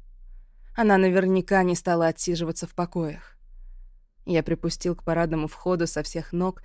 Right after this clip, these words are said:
чудом не спотыкаясь в мареве. Твари крепко держали пленника, который безвольной куклой висел в их хватке и выглядел почти дохлым.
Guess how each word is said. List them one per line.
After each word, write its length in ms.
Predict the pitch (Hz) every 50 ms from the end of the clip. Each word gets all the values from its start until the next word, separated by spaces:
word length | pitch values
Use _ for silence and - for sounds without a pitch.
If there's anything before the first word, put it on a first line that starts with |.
| - - - - -
чудом 500 | - - - 208 202 208 180 185 175 170
не 80 | 165 160
спотыкаясь 680 | - - 175 170 - 170 - 165 151 151 156 - -
в 60 | 170
мареве. 560 | 175 175 170 160 151 156 151 147 147 151 160 - - - - - - - - - - - _ - - - - - - - - - - - -
Твари 320 | 196 185 180 170 165 160
крепко 400 | 151 - 170 170 170 170 - 160
держали 400 | 135 156 151 147 160 156 147 147
пленника, 580 | - - 160 165 170 170 160 151 170 - - -
который 380 | - 170 - 180 180 180 175
безвольной 560 | 160 170 165 156 165 165 185 190 185 175 165
куклой 420 | 165 - - 202 196 - - 165 160
висел 360 | 151 160 - - 175 170 160
в 60 | 160
их 60 | 160 -
хватке 480 | - - 165 180 190 - - - 180
и 180 | 165 - 185 180
выглядел 480 | 165 180 180 170 185 185 170 180 175 -
почти 360 | - 180 - - - - 165
дохлым. 520 | 156 156 165 151 - - - 156 151 -